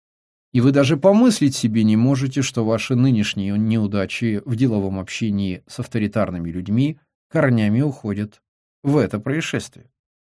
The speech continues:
Таким образом, при работе с прошлым в психотерапии личной истории речь идёт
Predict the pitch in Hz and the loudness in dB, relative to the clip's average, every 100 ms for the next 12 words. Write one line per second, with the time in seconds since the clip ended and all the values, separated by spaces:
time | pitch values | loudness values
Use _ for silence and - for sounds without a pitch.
0 | _ _ - 107 135 165 151 139 127 131 | _ _ -6 0 4 4 2 2 2 2
1 | 131 - 143 135 139 147 147 131 - 156 | 0 -2 2 4 2 2 0 0 -2 -2
2 | 165 135 - 123 117 - - - - 143 | 0 0 0 -2 -2 -6 -20 -10 -2 -2
3 | 123 110 110 110 - 120 107 107 - 101 | -2 -2 0 0 2 2 2 -2 -4 -6
4 | 104 - 214 180 127 _ _ _ _ - | -6 -4 -2 0 -2 _ _ _ _ -2
5 | 143 156 165 165 143 160 - | 2 4 2 0 2 0 -2